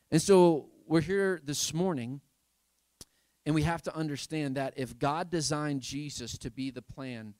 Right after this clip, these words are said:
for mankind, we have to understand that God chose Jesus to be the plan for you and for me.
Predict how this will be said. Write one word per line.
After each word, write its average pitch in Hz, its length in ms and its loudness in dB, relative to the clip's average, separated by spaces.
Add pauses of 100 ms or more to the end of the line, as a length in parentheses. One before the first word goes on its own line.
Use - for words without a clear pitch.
(220)
for 127 120 -8
mankind, 107 720 -10 (520)
we 123 100 -4
have 123 100 -6
to - 100 -12
understand 117 500 -6
that 110 260 -10
God 120 480 0 (240)
chose 113 320 -4
Jesus 110 680 -8 (240)
to 120 100 -6
be 110 140 -6
the 101 80 -14
plan 98 380 -8
for 95 140 -14
you 95 200 -10
and 90 100 -12
for - 120 -20
me. - 240 -20